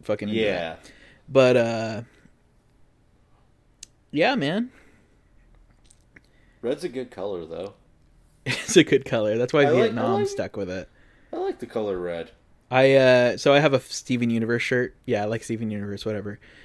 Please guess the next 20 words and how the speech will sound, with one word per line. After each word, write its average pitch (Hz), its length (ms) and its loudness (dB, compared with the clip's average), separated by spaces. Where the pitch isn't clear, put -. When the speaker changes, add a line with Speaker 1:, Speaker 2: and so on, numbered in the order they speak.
Speaker 1:
And, 120 300 0
uh, 107 320 -2
my 120 520 -2
kinda 170 240 4
older 127 340 2
coworker, 131 540 0
uh, 104 320 -4
is 117 160 -6
Vietnamese. 117 560 -4
And 117 220 -2
he 139 60 2
was 131 80 0
like, 139 120 0
"Where'd 175 200 2
you 202 60 -2
get 277 120 2
that 190 140 2
shirt?" - 420 8
<laughs> - 520 -2
'Cause, 147 360 4